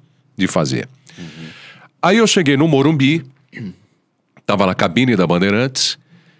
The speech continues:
Speaker 1: botei o fone no ouvido, e se eu não tô enganado, era o Show de Esporte que tava no ar, e claro,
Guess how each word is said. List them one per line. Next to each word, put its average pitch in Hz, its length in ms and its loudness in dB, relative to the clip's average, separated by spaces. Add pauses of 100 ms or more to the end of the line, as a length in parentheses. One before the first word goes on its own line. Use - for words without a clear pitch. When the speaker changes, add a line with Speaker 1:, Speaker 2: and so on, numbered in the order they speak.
(480)
Speaker 1:
botei 127 440 2
o 117 60 2
fone - 280 -2
no 117 80 -2
ouvido, 123 580 -4 (840)
e 98 60 -4
se - 120 -4
eu 131 60 0
não 120 80 -2
tô 123 140 -2
enganado, 110 340 -2
era 110 100 0
o 95 40 -2
Show 117 260 -2
de 92 60 -6
Esporte 104 480 -4
que - 60 -8
tava 80 220 -4
no 82 160 -6
ar, 107 240 -4 (120)
e - 40 -10
claro, 104 480 -4